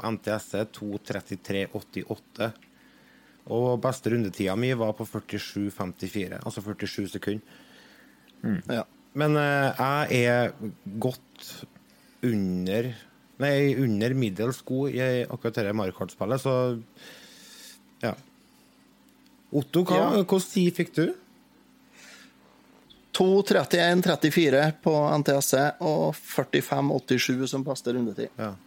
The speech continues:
Speaker 1: Rasmus, da?
Speaker 2: Ok. Ja, så den her er jo egentlig litt kry. Jeg har jo ikke spilt Mario Kart sekstifire noe særlig i det hele tatt. Eh, men jeg har, eh, spilt uhorvelig mye F-Zero G X, som er et, eh, racingspill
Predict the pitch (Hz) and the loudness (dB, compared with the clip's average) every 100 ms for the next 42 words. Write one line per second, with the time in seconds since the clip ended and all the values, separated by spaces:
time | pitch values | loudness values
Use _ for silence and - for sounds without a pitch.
0 | - 139 135 - 139 151 139 156 - 131 | -10 -4 -4 -4 -2 -2 -2 -6 -4 -6
1 | - - _ _ - - - - 113 123 | -8 -20 _ _ -20 -20 -20 -10 -2 -2
2 | 139 135 127 156 202 123 135 104 113 127 | 0 -2 0 2 4 4 2 0 -2 -4
3 | 131 - 117 156 185 - _ _ - 127 | -4 -4 0 0 0 -6 _ _ -2 0
4 | 139 107 113 117 - - 98 - 117 113 | 2 2 2 0 -2 -4 -4 -2 -2 -2
5 | - 110 92 90 98 - 101 - 104 104 | -2 0 0 -2 -4 -2 -4 -4 -4 -4
6 | 87 107 - 160 135 123 117 117 110 - | -2 -4 -2 -2 -2 0 0 0 -2 0
7 | 147 - - _ _ _ _ _ _ _ | -2 -4 -20 _ _ _ _ _ _ _
8 | - 117 117 117 113 117 117 113 120 113 | -4 -2 0 2 2 2 2 2 2 2
9 | 110 113 113 107 - 117 - - 113 - | 2 2 0 -2 -4 -4 -4 -6 -6 -2
10 | 98 87 82 95 143 120 117 113 - - | -2 -2 -2 -2 0 2 2 0 -2 -2
11 | 95 90 95 110 110 110 - - - - | 0 0 -2 0 2 2 0 -8 -10 -6
12 | 127 117 110 107 104 - 107 101 98 101 | -2 0 0 0 -2 -4 -2 0 0 0
13 | 90 87 - 92 95 | -2 -4 -4 -4 -4